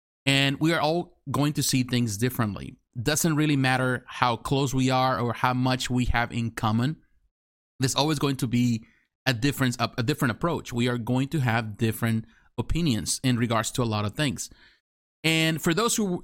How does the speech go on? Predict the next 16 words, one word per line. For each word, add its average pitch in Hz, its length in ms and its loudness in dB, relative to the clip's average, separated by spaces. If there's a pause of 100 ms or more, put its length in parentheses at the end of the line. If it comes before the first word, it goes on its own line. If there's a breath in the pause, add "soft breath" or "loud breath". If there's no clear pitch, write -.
(100)
w-, 156 200 -2
didn't 180 260 -2
have 170 160 2
the 156 80 0
opportunity 151 480 0
to 131 180 2
listen 147 500 0
or 120 100 0
watch 127 360 0
the 123 100 -2
last 120 300 0
episode, 117 560 0 (520 loud breath)
uh, 113 120 2
I 151 140 2
talk 165 340 -2
about, 120 460 0